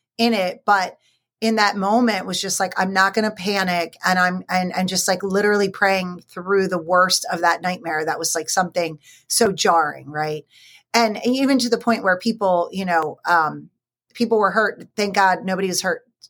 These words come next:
terribly bad, but, you know, the ambulances were called and things like that,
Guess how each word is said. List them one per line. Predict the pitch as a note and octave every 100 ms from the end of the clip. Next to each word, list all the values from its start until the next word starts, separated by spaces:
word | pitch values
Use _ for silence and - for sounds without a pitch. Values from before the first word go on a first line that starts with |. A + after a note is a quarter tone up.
| -
terribly | A3+ A3+ G3 F#3+
bad, | E3+ D#3+ D#3+
but, | E3+ F#3+
you | G3+
know, | F3
the | E3 E3+ -
ambulances | F#3 F#3 F3+ F3 F3+ E3+
were | E3+ E3
called | F3 D#3+ E3 E3
and | D#3+
things | F3 E3
like | D#3
that, | E3+ D#3+